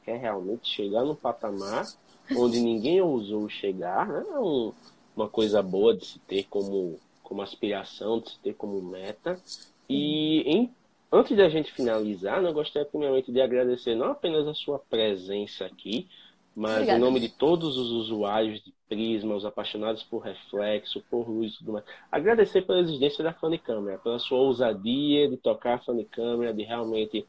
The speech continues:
Speaker 1: acreditar no projeto, mesmo quando os momentos não foram tão propícios,
Speaker 2: <laughs>
Speaker 1: de ter essa ousadia de trazer os nomes divertidos, de pesquisar até não poder mais, porque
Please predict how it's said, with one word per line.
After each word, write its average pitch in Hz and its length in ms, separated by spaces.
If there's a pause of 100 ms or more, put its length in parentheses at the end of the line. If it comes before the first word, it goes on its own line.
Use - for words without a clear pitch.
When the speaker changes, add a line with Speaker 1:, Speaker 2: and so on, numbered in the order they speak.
(280)
Speaker 1:
acreditar 123 580
no 127 120
projeto, 110 500
mesmo 135 340
quando 123 280
os 110 80
momentos 110 580
não 127 140
foram 113 300
tão 113 180
propícios, 240 880 (140)
Speaker 2:
<laughs> - 120
Speaker 1:
de 127 520
ter 131 100
essa 139 240
ousadia 117 440
de 110 100
trazer 110 380
os 120 140
nomes 113 220
divertidos, 104 640
de 110 80
pesquisar 131 800
até 151 200
não 165 140
poder 127 340
mais, 120 220
porque 127 360